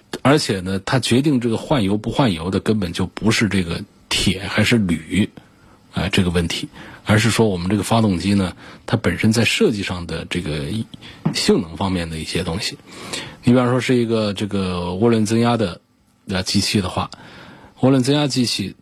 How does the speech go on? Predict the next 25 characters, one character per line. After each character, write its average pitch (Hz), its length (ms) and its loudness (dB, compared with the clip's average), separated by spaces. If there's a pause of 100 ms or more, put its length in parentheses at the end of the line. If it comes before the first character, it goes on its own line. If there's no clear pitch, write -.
在 104 320 0
运 101 240 2
转 87 180 -4
的 87 80 -6
时 - 140 -2
候， 92 100 0
它 104 220 0
有 85 320 -2 (400)
速 - 240 2
度 98 100 2
快， 95 320 0 (280)
呃， 90 180 -2
这 92 160 0
个 87 220 -2
效 110 220 0
率 92 140 -2
高， 117 320 2 (640)
这 - 140 0
方 90 160 0
面 87 120 -2
的 85 80 -2
一 87 60 -2
些 90 160 0
特 - 160 0
征 92 240 2